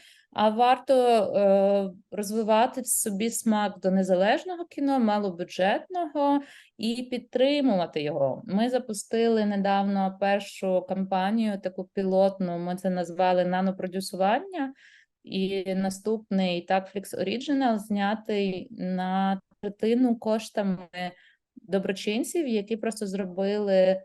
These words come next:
немалі, але і не надто масштабні грошові внески, щоб підтримати виробництво фільму «Сімдесят тисяч». О, перепрошую, «Сімдесят тисяч років тому».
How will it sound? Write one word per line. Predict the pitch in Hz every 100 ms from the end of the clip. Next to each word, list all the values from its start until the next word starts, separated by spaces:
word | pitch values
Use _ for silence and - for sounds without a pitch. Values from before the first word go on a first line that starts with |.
| _ _ _ _
немалі, | 214 262 277 226 208 247 392 466 -
але | 220 247
і | 269 226
не | 226
надто | 220 240 233 233
масштабні | 208 196 220 220 214 226 208
грошові | 190 196 - 202
внески, | 190 196 320 - 339
щоб | - 240
підтримати | - 196 233 254 196
виробництво | 185 185 202 247 202
фільму | 196 220 226 196
«Сімдесят | - 190 190 226 220
тисяч». | - 170 170 147 143 - _ _ _ _ _ _ -
О, | 190 -
перепрошую, | 202 190 202 175
«Сімдесят | 175 202 208 254
тисяч | 240 240 220
років | 202 202 196
тому». | 196 165 147 196